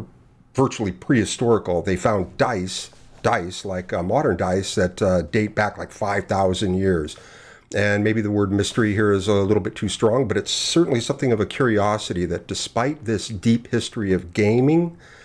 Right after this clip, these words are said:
uh, that there doesn't really appear to be any record, an ancient record anyway, anyway, of anyone attempting to fashion some mathematical description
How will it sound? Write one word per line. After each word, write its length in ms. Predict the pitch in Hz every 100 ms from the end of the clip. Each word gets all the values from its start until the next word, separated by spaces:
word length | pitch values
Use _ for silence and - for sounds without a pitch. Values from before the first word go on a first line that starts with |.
| - - -
uh, 200 | 104 104
that 140 | 107
there 100 | 135
doesn't 280 | 185 208 233
really 180 | 226 202
appear 240 | 180 180
to 60 | 151
be 180 | 139 -
any 200 | 151 143
record, 480 | 117 135 120 98
an 80 | 92 -
ancient 360 | 120 - -
record 360 | 90 90 98 98
anyway, 480 | 98 92 92 95 - - -
anyway, 340 | 98 92 92
of 120 | 92 92
anyone 320 | 117 117 110
attempting 680 | 90 - 143 139 135 117 110
to 100 | 107
fashion 420 | 107 101 - 104
some 220 | - 101
mathematical 580 | 95 95 104 95 95 101
description 680 | 87 - - - - 92